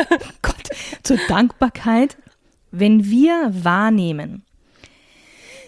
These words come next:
Speaker 2: was wir alles haben, wovon wir alles genug haben, also wir uns bewusst sind, dass wir genug haben. Dieses Bewusstsein ist eine Art Wertschätzen.
Speaker 1: Mhm.
Speaker 2: Ja, quasi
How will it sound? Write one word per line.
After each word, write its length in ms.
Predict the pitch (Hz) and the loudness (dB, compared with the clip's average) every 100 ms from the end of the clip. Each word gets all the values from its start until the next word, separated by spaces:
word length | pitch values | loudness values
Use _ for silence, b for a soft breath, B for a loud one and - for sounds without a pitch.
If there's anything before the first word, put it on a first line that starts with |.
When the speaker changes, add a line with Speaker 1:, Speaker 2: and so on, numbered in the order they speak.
| b _ - | b _ 0
Speaker 2:
was 220 | 269 277 | 0 2
wir 120 | 277 | 2
alles 280 | 240 233 190 | 2 2 0
haben, 320 | 220 208 190 | 0 0 0
wovon 480 | 202 208 - 254 269 | -2 -6 0 4 4
wir 180 | 254 - | 2 0
alles 300 | 220 226 - | -2 -2 0
genug 540 | 220 220 254 269 - | 2 4 4 2 -2
haben, 280 | 165 151 151 | -8 -8 -8
also 240 | 127 185 | -8 -6
wir 160 | 190 214 | -4 -4
uns 180 | 226 - | -4 -6
bewusst 880 | - 220 190 196 269 320 - - - | -6 -6 -6 -2 2 2 0 -8 -6
sind, 520 | 170 143 127 - - _ _ _ _ | -6 -6 -10 -16 -20 _ _ _ _
dass 360 | 180 202 - 180 | -4 -4 -4 -2
wir 280 | 208 214 180 | 0 0 -2
genug 540 | 196 202 214 214 - 170 | 0 0 0 -2 -10 -8
haben. 440 | 170 160 127 - _ _ _ _ _ _ _ _ _ - - | -8 -8 -12 -16 _ _ _ _ _ _ _ _ _ -18 -6
Dieses 260 | 196 208 | -4 -4
Bewusstsein 920 | - 214 208 185 208 294 - - 170 160 | -4 -2 -2 -2 0 0 0 -4 -6 -8
ist 120 | 170 | -10
eine 160 | 180 160 | -10 -10
Art 240 | 170 180 | -14 -10
Wertschätzen. 680 | 180 185 - - - - 151 _ _ | -10 -10 -12 -14 -14 -14 -14 _ _
Speaker 1:
Mhm. 320 | 214 190 202 208 _ _ _ _ - | -6 -4 -6 -8 _ _ _ _ -6
Speaker 2:
Ja, 240 | 156 180 196 b b b b b _ _ _ _ _ - | 0 0 -2 b b b b b _ _ _ _ _ -18
quasi 580 | - - 165 170 170 160 | -12 -4 -2 0 0 -2